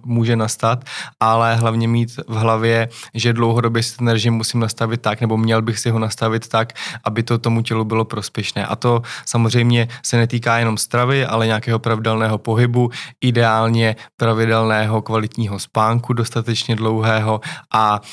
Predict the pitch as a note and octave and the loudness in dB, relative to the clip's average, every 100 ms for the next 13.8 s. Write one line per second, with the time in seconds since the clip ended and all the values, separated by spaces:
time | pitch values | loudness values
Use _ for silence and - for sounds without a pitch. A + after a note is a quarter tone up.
0 | - - A#2 A2+ A2 A2 A#2 A2+ G#2+ - | -18 -6 -2 0 0 0 -2 -4 -4 -2
1 | A2+ G#2+ A2 - A2 A2+ G#2+ A2 - - | -2 -2 -2 -4 0 0 0 -2 -4 -2
2 | A2+ G#2+ - G#2+ G#2+ G#2+ G#2+ G2+ A2+ G#2 | -2 -2 0 0 2 0 -2 -2 -2 -2
3 | A2 G#2+ G#2+ G2+ G#2+ G#2+ G#2+ A2+ A2 A2 | -2 2 2 0 0 0 0 -2 -2 -2
4 | A2 G#2 - - A2+ G#2+ - - A2 A2 | -4 -6 -6 -2 -2 -2 -4 0 2 0
5 | - - - - A#2 A2+ - A#2 A2 G#2+ | -2 -12 -10 -2 0 0 -2 -2 0 -4
6 | - A2 G#2 G#2 G#2 G#2+ G#2+ A#2+ G#2 A2 | -2 0 2 2 -2 -4 -4 -2 -2 0
7 | G#2+ G#2 A2+ A2 G#2+ G#2 A#2 - A#2+ A#2 | 0 2 0 0 0 -2 -4 -4 -4 -6
8 | - A#2 - G#2+ G#2 A2+ - G#2+ G2+ G#2+ | -4 -4 -2 -2 -2 -4 -4 -4 -4 -4
9 | G#2 G#2+ A2 G2+ A2 A2 - - - A#2+ | -4 -4 -6 -4 -4 -4 -8 -14 -8 -4
10 | G#2 A2 - A#2 A#2 A2 B2 A#2 - A#2+ | -2 -4 -2 -2 0 -2 0 0 2 0
11 | - - A#2 A2 - A2 G2+ G#2 A#2+ G#2+ | -2 -2 -2 -2 -2 -2 0 -2 -2 -2
12 | G2+ G#2+ - G#2 G2+ - G2 G2+ G2+ G#2+ | -2 -6 -6 -8 -6 -6 -6 -6 -6 -4
13 | G#2+ G2+ G#2 G2 G#2+ G#2 G2+ | -2 -4 -4 -6 -4 -4 -6